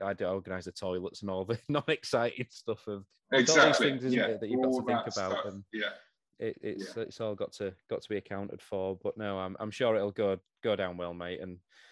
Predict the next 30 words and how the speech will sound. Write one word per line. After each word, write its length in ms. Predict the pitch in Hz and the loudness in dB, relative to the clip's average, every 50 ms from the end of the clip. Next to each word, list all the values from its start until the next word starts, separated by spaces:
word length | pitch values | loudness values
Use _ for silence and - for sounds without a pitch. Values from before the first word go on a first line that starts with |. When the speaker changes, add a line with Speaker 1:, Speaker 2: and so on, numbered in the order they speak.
| - _ _ _ _ _ _ _ _ - | -20 _ _ _ _ _ _ _ _ -2
Speaker 1:
if 120 | 147 123 | 0 0
we 80 | 156 151 | 0 0
can 160 | - 151 139 | 2 2 2
make 280 | 131 131 143 139 - | 4 4 4 4 2
it, 120 | - - - | 0 -2 -2
subject 420 | - - 135 117 - 135 - - - | -4 -6 -6 -2 -4 -4 -4 -2 -4
obviously 400 | 117 117 113 - - - - 127 123 117 | -6 -6 -6 -10 -12 -4 -2 0 0 0
to 40 | 113 98 _ _ _ _ _ | 0 -4 _ _ _ _ _
the 60 | 120 117 | -4 -4
way 160 | 120 117 113 | -2 -2 -2
of 40 | 104 | -2
the 60 | 110 | -2
world 280 | 107 110 113 113 113 113 | -2 -2 -2 -2 -2 -4
and 100 | 113 110 | -6 -6
the 60 | 107 107 | -4 -4
little, 280 | 113 - - 113 117 | -4 -4 -2 -4 -4
and, 100 | 113 117 | -4 -6
and 180 | 113 113 110 104 101 _ _ | -6 -8 -10 -12 -14 _ _
getting 160 | - - 113 | -8 -8 -6
some 160 | 113 - 117 | -8 -8 -10
time 340 | 110 - - 107 107 104 107 110 | -6 -2 0 0 2 2 0 -2
off 180 | 113 107 - | -2 -2 -4
and 240 | 120 110 107 104 107 98 _ _ _ _ _ _ _ _ | -4 -4 -4 -6 -10 -14 _ _ _ _ _ _ _ _
not 160 | 107 107 80 | -6 -4 -2
having 200 | 110 98 107 104 | -2 -2 -2 -2
all 100 | 101 98 | -4 -4
this 100 | 98 92 | -4 -6
money 200 | 101 98 104 110 | -6 -6 -6 -4
going 260 | 98 104 98 101 98 - | -2 -2 -2 -2 -4 -6
to 160 | - 107 101 | -4 -6 -6